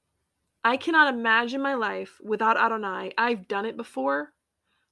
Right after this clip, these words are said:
Without Yeshua being prevalent in my life, let me tell you how much more difficult life is, 'cause you still have those struggles. You still have the hardships. You still have the temptations. And yet,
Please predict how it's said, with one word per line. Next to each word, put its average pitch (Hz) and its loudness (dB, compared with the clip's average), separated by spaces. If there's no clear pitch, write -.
Without 214 0
Yeshua 240 -4
being 214 -6
prevalent 214 -6
in 240 -10
my 247 -6
life, 185 -6
let 202 -8
me 240 -6
tell - -6
you 262 -2
how 220 -6
much 214 -10
more 208 -8
difficult 202 -10
life 185 -8
is, - -12
'cause 233 -4
you 277 2
still 294 -2
have 269 2
those 240 -4
struggles. 214 -6
You 226 -4
still 247 2
have 226 -4
the 226 -8
hardships. - -4
You 226 -6
still 254 2
have 240 -2
the 226 -6
temptations. 208 -10
And 226 -2
yet, 214 -4